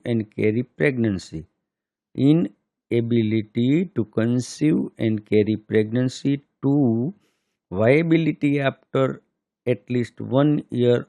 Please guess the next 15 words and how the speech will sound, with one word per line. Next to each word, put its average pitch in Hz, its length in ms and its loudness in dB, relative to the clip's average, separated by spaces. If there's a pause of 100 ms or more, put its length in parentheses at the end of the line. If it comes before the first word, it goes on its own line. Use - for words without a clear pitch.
(160)
of 113 380 0
regular 110 560 0
intercourse 110 960 -6
without 104 500 -2 (180)
contraception." 104 1160 -6 (1120)
તો 107 300 -2 (640)
એનો 139 180 2
મતલબ 120 380 0 (160)
થાય 120 260 0 (540)
કે 123 120 2
મેરિડ 117 560 2
કપલ 120 880 0 (480)
કોઈ 117 180 0
પણ 104 320 -2
જાતના 123 920 0